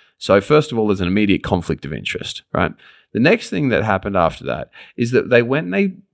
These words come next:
they, they, they looked at people who were vegan and vegetarian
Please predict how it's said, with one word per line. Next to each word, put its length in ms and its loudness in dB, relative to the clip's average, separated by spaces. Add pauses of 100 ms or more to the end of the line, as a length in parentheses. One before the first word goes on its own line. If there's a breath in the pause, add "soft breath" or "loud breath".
(280)
they, 180 2
they, 220 0
they 160 2 (140)
looked 220 -4
at 120 -12
people 460 -6
who 220 -2
were 180 6
vegan 340 4
and 100 4
vegetarian 760 2